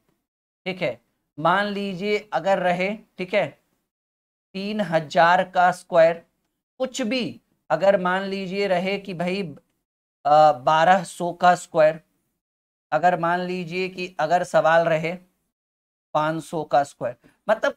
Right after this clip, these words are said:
कोई भी ऐसी संख्या जिसके अंत में ज़ीरो हो और अगर आपको फटाफट, फटाफट स्क्वायर करना हो,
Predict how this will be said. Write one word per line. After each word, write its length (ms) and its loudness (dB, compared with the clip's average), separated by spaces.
कोई 240 -2
भी 120 -2
ऐसी 220 -2
संख्या 320 -6
जिसके 260 -8
अंत 280 -6
में 180 -6
ज़ीरो 240 -4
हो 120 -4
और 120 2
अगर 180 0
आपको 220 -4
फटाफट, 480 -2
फटाफट 400 2
स्क्वायर 300 0
करना 260 -2
हो, 160 -6